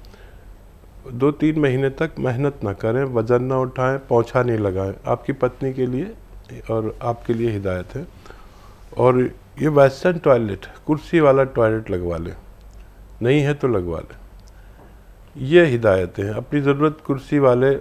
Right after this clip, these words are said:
बाथरूम में ज-, पूरी किया करें दोनों लोग, ये बहुत ज़रूरी है, नहीं तो बार बार ठीक होंगे, बार बार यही सब हो जाएगा। और एक आता है गोंद स्याह, स्याह यानी काला,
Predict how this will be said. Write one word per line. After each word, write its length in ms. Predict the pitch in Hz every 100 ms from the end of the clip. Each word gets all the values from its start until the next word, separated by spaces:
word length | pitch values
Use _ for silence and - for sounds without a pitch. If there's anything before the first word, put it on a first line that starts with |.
| - - - - - - - -
बाथरूम 580 | 104 117 117 - 123 120
में 80 | 123
ज-, 100 | 117
पूरी 400 | - 113 104 101
किया 240 | 98 92
करें 280 | 101 127 123
दोनों 300 | 117 98 92
लोग, 180 | 76 80 - - - - - - - - -
ये 160 | 139 165
बहुत 380 | 127 127 156 143
ज़रूरी 420 | 131 117 113 113
है, 220 | 165 175
नहीं 120 | 151
तो 280 | 147 160 147
बार 300 | 131 135 147
बार 200 | 143 151
ठीक 280 | 147 - 135
होंगे, 260 | 143 151 175
बार 280 | 147 131 127
बार 220 | 127 120
यही 180 | 110 101
सब 220 | - 92
हो 100 | 92
जाएगा। 340 | 87 85 87 85 - - - - - - - - 151
और 260 | 165 147 151
एक 260 | 175 180
आता 360 | 156 143 151 139
है 260 | 170 175
गोंद 380 | 139 135 139 156
स्याह, 380 | - - 127 101 - - - - - -
स्याह 460 | - - 156 160 151
यानी 260 | 147 151
काला, 500 | 165 139 113 104 95